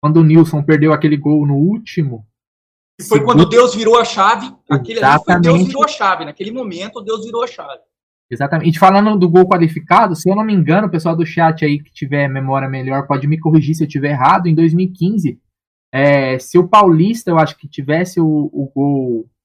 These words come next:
Speaker 1: qualificado, o Palmeiras teria sido campeão, né? E naquela Copa do Brasil, e foi contra o Santos, né? Então as competições, elas tinham regulamentos diferentes. Se te fosse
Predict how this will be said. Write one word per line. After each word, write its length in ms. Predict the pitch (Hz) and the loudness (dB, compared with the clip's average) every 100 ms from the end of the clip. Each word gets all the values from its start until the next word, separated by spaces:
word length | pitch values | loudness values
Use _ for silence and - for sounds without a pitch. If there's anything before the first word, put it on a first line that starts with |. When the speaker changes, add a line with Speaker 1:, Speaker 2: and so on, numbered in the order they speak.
| _ _ _ | _ _ _
Speaker 1:
qualificado, 600 | 143 147 147 - 151 202 | 2 2 0 -2 2 2
o 60 | 220 | 2
Palmeiras 320 | 202 185 190 | 0 0 0
teria 200 | 185 180 | -2 -2
sido 240 | 185 175 175 | -2 -6 -8
campeão, 600 | 196 185 214 165 135 120 | -8 -6 -2 0 -2 -6
né? 240 | 131 160 _ _ _ _ _ - | -10 -12 _ _ _ _ _ -12
E 80 | |
naquela 360 | 123 131 147 143 | -6 -4 -2 -4
Copa 280 | 139 147 147 | -2 -2 0
do 80 | 147 | 0
Brasil, 800 | 151 143 123 156 185 208 185 - | 2 2 2 4 4 2 -4 -4
e 80 | 151 | -2
foi 120 | 151 | 0
contra 220 | 160 175 196 | 0 0 -2
o 20 | |
Santos, 460 | - 190 151 139 | -2 0 0 -4
né? 240 | 143 151 156 _ _ _ _ _ | -4 -4 -4 _ _ _ _ _
Então 140 | 156 | 2
as 200 | 170 165 | 4 2
competições, 480 | 170 165 165 185 185 | -2 0 0 0 2
elas 200 | 190 185 | 2 2
tinham 120 | 185 | 2
regulamentos 640 | 180 185 190 175 175 180 | 2 2 2 2 -2 -4
diferentes. 600 | 185 185 226 190 147 - | -6 -4 -2 -2 -4 -6
Se 120 | - | -10
te 120 | 160 - | -10 -8
fosse 500 | 185 185 190 165 139 | -4 -4 -2 -4 -6